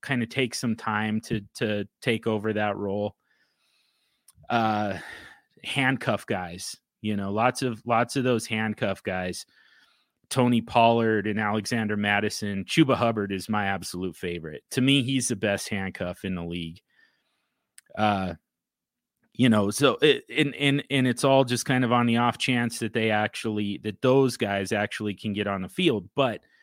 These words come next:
you just want the, that kind of the, that wave of players, that wave of running backs. You want that second wave and even start looking for the third wave, the guys late in the season who need an injury or two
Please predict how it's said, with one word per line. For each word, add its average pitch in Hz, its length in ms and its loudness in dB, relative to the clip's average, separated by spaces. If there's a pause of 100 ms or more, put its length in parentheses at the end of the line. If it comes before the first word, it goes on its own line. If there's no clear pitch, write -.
(360)
you 123 100 0
just 135 240 -2
want 135 340 2
the, 127 300 -4
that 107 220 0 (140)
kind 147 240 -2
of 120 60 0
the, 104 160 0 (180)
that 113 240 0
wave 117 520 0
of 101 180 -10
players, 101 720 -2 (240)
that 101 140 -4
wave 117 380 2
of 101 180 -4
running 107 340 0
backs. 82 400 -10 (300)
You 110 80 -2
want 110 180 0
that 110 180 0
second 117 380 0
wave 117 360 2
and 117 100 2
even 123 240 2
start 143 300 0
looking 151 280 0
for 147 160 2
the 131 120 2
third 127 280 -2
wave, 90 320 -4
the 104 120 -2
guys 113 380 0
late 117 300 0
in 123 60 -4
the 113 80 0
season 120 560 -2
who 123 180 -2
need 117 420 2 (580)
an 120 120 2
injury 127 520 2
or 95 100 -2
two 110 640 -2